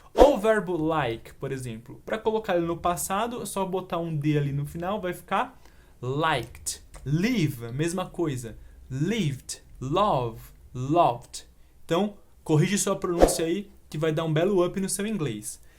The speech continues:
E vamos direto pro erro número oito. Esquecer do it na hora de conjugar o verbo to be.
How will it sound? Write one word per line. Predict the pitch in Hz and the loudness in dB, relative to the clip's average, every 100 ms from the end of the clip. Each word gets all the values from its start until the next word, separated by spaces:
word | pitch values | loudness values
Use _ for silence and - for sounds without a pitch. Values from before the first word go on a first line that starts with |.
| - - | -20 -4
E | 175 | 2
vamos | 180 240 220 | 6 6 4
direto | 254 196 202 226 247 | 2 2 2 0 -4
pro | - 202 196 | -4 2 4
erro | 202 196 | 4 4
número | 202 208 214 - - | 2 2 0 2 6
oito. | 156 151 135 - - 113 - | 6 6 2 -6 -16 -12 -8
Esquecer | 160 - 214 - 226 | -6 -2 -2 0 0
do | 180 170 | 0 0
it | 202 196 - - 143 | 0 -2 -8 -8 -2
na | 151 | 0
hora | 165 | 2
de | 165 - | 0 -2
conjugar | 180 160 156 160 | -4 -2 2 2
o | 165 | 2
verbo | 160 156 170 | 0 -2 -4
to | - | -8
be. | 156 127 | -6 -6